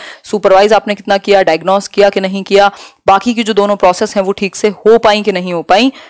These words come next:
ये सारी चीजें आपकी आ जाएंगी। किसमें बताइए एक बार? सिंपल इवैल्युएटिंग में। क्लियर? यहां तक मुझे नहीं लगता कोई समस्या होगी। कोई समस्या हो फिर भी तो फटाफट से बता दीजिए।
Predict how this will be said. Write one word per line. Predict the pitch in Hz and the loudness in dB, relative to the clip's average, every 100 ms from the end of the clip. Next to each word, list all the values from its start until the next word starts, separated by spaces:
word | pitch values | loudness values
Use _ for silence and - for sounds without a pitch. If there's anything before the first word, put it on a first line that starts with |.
| _ 226 | _ 0
ये | |
सारी | 233 220 208 | 2 2 0
चीजें | 196 196 | -2 0
आपकी | 175 - | 0 2
आ | 175 | 2
जाएंगी। | 175 185 190 | 2 -2 -6
किसमें | 202 196 240 262 _ _ _ _ _ _ _ _ _ _ | -8 -4 -2 -2 _ _ _ _ _ _ _ _ _ _
बताइए | 196 208 240 | 0 2 2
एक | 240 | 2
बार? | 220 220 - _ _ _ _ _ _ - | 2 0 -2 _ _ _ _ _ _ -10
सिंपल | - 233 226 220 | -6 -2 0 0
इवैल्युएटिंग | 190 175 160 160 - - | 2 0 0 -6 -10 -14
में। | - - _ _ _ _ | -18 -20 _ _ _ _
क्लियर? | 240 254 254 | 2 2 4
यहां | 208 214 | 2 0
तक | 240 - | -2 -6
मुझे | 208 196 | -6 -2
नहीं | 240 | 0
लगता | 220 - | 0 0
कोई | 208 196 | 0 0
समस्या | 185 185 - 196 | -4 -6 0 0
होगी। | 196 202 240 - - - | 0 -4 -6 -8 -14 -6
कोई | 214 | -4
समस्या | - 208 - 233 | -2 -4 2 2
हो | 226 | 2
फिर | 233 196 | 0 0
भी | 190 226 226 - _ - | 0 -4 -6 -12 _ -8
तो | |
फटाफट | 214 - 220 214 208 | -6 0 0 0 -2
से | - | -2
बता | 156 | 0
दीजिए। | 143 - - | -2 -6 -16